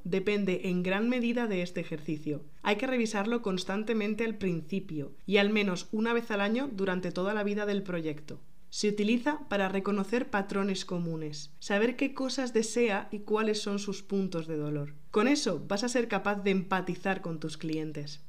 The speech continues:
¿Te imaginas tener el poder de leer la mente? Sí, sí, Nevaí, hasta aquí todo claro. Pero ¿por qué no conecto con ellos?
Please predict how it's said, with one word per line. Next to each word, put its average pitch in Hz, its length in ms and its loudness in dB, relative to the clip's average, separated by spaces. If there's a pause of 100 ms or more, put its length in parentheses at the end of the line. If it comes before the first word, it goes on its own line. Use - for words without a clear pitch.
(360)
¿Te 214 80 6
imaginas 208 500 2
tener 190 240 0
el 170 120 0
poder 156 540 -2
de 170 140 -2
leer 160 320 0
la 151 160 -4
mente? 160 420 -4 (400)
Sí, 214 240 4
sí, 202 220 4
Nevaí, 156 420 -2 (120)
hasta 196 260 2
aquí 233 220 6
todo 175 360 2
claro. 151 380 -2 (260)
Pero 254 220 8
¿por 277 180 6
qué 349 100 2
no 370 140 2
conecto 269 420 4
con 170 200 0
ellos? 151 480 -4